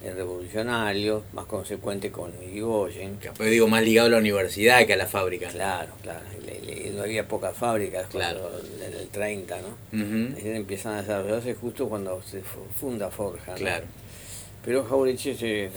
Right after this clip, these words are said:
Speaker 1: "No, así que nos dice, porque teníamos este, el otro", ¿no?
Speaker 2: <laughs>
Speaker 1: Y en, y entre ellos, este, Libertario, que era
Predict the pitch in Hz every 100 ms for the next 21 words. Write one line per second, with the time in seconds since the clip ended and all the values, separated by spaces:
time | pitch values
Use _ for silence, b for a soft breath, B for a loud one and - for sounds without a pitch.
0 | 98 110 117 117 - 78 - 123 120 110
1 | 117 123 113 - 110 98 123 117 113 110
2 | 117 117 - 113 113 104 101 113 120 -
3 | - 113 - - - - - 120 120 117
4 | 107 113 110 135 135 139 139 156 - -
5 | - - 110 104 98 95 95 95 95 90
6 | 98 101 104 101 117 107 117 120 92 90
7 | 92 95 92 90 90